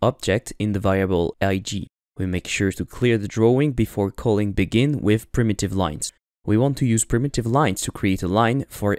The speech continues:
every two vertices, as you can see from the docs. We loop through every balloon and append two points, one for the package origin and the other one for the balloon.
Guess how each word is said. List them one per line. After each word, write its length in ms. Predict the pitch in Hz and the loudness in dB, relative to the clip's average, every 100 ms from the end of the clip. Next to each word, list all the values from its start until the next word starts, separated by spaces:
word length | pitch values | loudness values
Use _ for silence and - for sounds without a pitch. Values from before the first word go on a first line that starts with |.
| - | 0
every 240 | 117 131 | 0 -2
two 160 | 123 120 | -2 -4
vertices, 720 | 107 107 107 90 - - - 92 | 0 -2 0 -4 -4 -6 -4 -4
as 180 | 104 | -6
you 60 | 98 | -6
can 160 | 92 87 | -6 -6
see 180 | - | -4
from 220 | 104 107 98 | -4 -4 -2
the 100 | 95 | -2
docs. 440 | 82 80 - - _ _ _ _ | -4 -6 -10 -16 _ _ _ _
We 220 | 98 98 | 2 4
loop 260 | 98 101 - | 4 2 0
through 300 | - 92 82 | -2 -2 0
every 260 | 104 113 117 | 0 2 2
balloon 560 | 95 90 95 123 143 - - | 2 2 4 2 0 -4 0
and 240 | 107 104 - | 0 0 0
append 460 | 98 98 92 95 - | 0 2 0 -2 -4
two 180 | 120 123 | -2 -2
points, 540 | - 85 57 - - - | -2 -6 -4 -8 -12 -6
one 240 | 98 104 | 0 0
for 160 | 113 110 | 0 -2
the 100 | 95 | -2
package 420 | - 92 90 - - | -2 -2 -2 -6 -2
origin 560 | 104 127 123 143 151 - | 0 0 0 -2 -4 -4
and 220 | 101 107 95 | -2 -2 -2
the 160 | 82 | -2
other 200 | 107 110 | 0 2
one 220 | 101 92 98 | 2 0 -4
for 180 | 101 | -4
the 80 | 95 | -2
balloon. 340 | 87 87 82 | -2 -2 -4